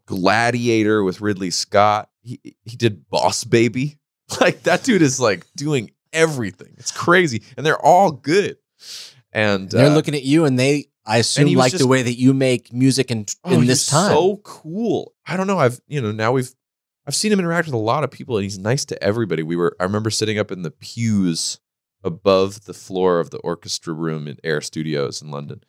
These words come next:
Speaker 1: And he, like, knew every player in his orchestra and was walking around and asking all of them about their families. And it was like, that is the way to be as a guy. He's just really inspiring. So.
Speaker 2: And there's so much to get to. We're already, like, forty-five minutes
Speaker 1: I
Speaker 2: in.
Speaker 1: know.
Speaker 2: I mean,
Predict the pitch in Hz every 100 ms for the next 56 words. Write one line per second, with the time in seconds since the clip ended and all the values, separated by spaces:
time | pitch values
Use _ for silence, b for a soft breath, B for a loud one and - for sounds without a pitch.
0 | - 104 104 101 92 98 123 143 123 -
1 | 98 113 123 127 110 - 85 80 50 -
2 | 78 71 67 71 - - - - _ _
3 | _ - 90 82 - _ 82 92 107 101
4 | 101 98 98 80 - 92 101 - 76 82
5 | 98 92 90 87 87 87 85 - 76 85
6 | 90 87 85 78 67 - - 67 62 _
7 | _ _ 82 82 - - - 71 69 80
8 | 69 67 73 57 - _ - 71 67 65
9 | 71 - 80 - 104 - - - 85 80
10 | 69 - _ - - 64 67 62 - _
11 | - - 67 - _ _ _ 92 110 120
12 | - - 220 247 - 143 160 - 127 156
13 | 208 - - - 175 180 - 147 131 135
14 | 95 101 113 131 113 127 131 120